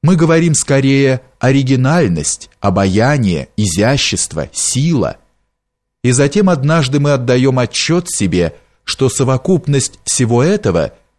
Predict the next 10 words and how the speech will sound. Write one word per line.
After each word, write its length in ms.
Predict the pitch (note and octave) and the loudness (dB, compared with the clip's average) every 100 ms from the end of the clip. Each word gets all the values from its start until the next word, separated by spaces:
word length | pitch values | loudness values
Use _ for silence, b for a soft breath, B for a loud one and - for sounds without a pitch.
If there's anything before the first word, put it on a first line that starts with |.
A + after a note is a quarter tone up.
| _ | _
как 220 | A2 G#2+ | -4 -2
раз 280 | C#3+ F#3+ - | 0 0 -2
и 40 | |
есть 380 | E3 A#2 C3 - | -2 -2 -2 -4
талант. 640 | F3 D#3+ F#2+ E2 B1+ - _ _ _ _ _ _ _ _ _ _ _ _ _ _ _ _ - | -2 0 0 -2 -6 -12 _ _ _ _ _ _ _ _ _ _ _ _ _ _ _ _ -8
"Есть 480 | G2 C3 G#3+ - - | -2 0 0 -2 0
ли 80 | |
у 100 | E3+ | 2
Бергота 520 | D#3 D3+ C3+ C#3+ D3 C#3 | 2 0 2 0 0 0
произведения, 1040 | C3+ B2+ G#2 A#2+ B2+ G#3+ F3+ G2+ D2+ C2+ | 0 0 0 -2 0 2 2 2 0 -4